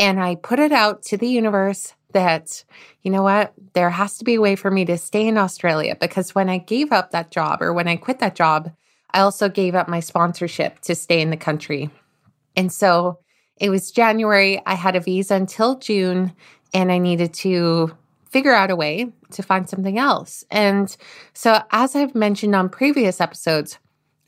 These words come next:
I actually created an opportunity, or an opportunity just showed up in my life for a three-month contract as an analyst for another manufacturing company, where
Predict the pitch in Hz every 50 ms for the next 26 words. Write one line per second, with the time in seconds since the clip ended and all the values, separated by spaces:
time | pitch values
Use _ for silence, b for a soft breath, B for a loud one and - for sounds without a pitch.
0 | _ - - 196 190 190 190 190 - _ _ _ _ _ - 214 226 262 269 -
1 | - 277 254 240 220 202 196 190 190 185 - _ _ _ _ _ _ _ _ _
2 | _ _ - - - - 226 214 208 214 254 311 311 247 208 170 165 160 - -
3 | - - - 190 190 196 196 190 - 190 - - - 240 233 220 196 185 175 180
4 | 180 175 175 170 - 175 160 165 165 190 - - 220 - - 214 202 202 196 185
5 | 185 175 170 - 160 156 - - - - 170 196 233 262 247 240 247 240 240 247
6 | 240 247 247 226 175 160 160 170 165 - - _ _ _ _ _ _ _ _ -
7 | - 196 185 180 170 - 175 170 - - 196 196 208 233 254 247 220 208 214 208
8 | - - - 190 185 190 180 - 185 160 160 - 127 _ - - - b b b
9 | b b b b - 190 185 180 175 175 180 170 - - 175 180 - - 185 185
10 | 208 240 269 247 220 190 175 175 180 - - - - - 190 180 175 170 170 170
11 | 170 - 175 175 185 202 240 294 302 277 233 208 196 190 190 - 185 170 170 -
12 | - 175 170 165 - - 170 160 - - 160 156 151 151 156 - _ _ _ _
13 | _ _ _ _ _ _ - 196 208 202 190 185 180 180 180 175